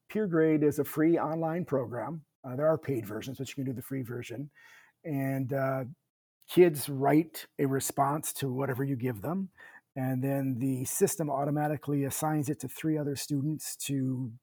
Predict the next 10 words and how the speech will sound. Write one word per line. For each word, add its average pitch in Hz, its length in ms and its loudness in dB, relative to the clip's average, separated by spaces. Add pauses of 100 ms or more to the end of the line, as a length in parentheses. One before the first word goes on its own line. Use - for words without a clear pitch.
(140)
peer 254 200 0
grade 135 500 0
anonymously. 143 840 -2 (460)
And 139 200 0
then 139 100 0
it 135 120 -4
gives 123 220 -2
the 127 80 -8
kids 139 300 -2
feedback 135 540 -2